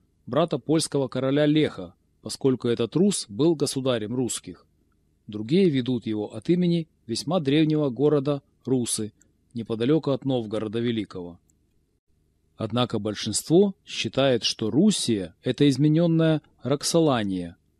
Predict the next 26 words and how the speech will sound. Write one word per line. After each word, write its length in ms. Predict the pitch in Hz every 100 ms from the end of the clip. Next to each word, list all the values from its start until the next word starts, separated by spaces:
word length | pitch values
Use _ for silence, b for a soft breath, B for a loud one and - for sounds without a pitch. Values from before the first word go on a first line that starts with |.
| _ _
Сами 360 | - 110 139 170
же 140 | 165
московиты, 680 | 175 170 - 160 170 165 151 -
отвергая 540 | 110 - 127 147 170
подобное 540 | 135 127 139 117 117 110
мнение 540 | 110 165 180 147 92
как 200 | - 110
несоответствующее 880 | 123 - 120 - 143 - 123 113 127 117 113
истине, 460 | 101 - 98 87 - _ _ -
уверяют, 680 | 147 185 165 165 127 90 - -
будто 320 | 117 131 120
их 160 | 120
страна 460 | - 113 143 180 175 - _ -
изначально 540 | 131 151 151 180 175
называлась 640 | 143 135 139 160 160 147 - _ _
Россия – 760 | 120 160 - - 151 113 87 - _ _ _ _
а 100 | 104
имя 300 | 104 190 170
это 220 | 127 110
указывает 560 | 107 104 143 151 147 117
на 100 | 117
разбросанность 760 | 120 110 156 180 117 101 -
и 80 | -
рассеянность 720 | 135 143 - 175 139 113 98 107
её 220 | 101 101
народа, 460 | 117 120 95 85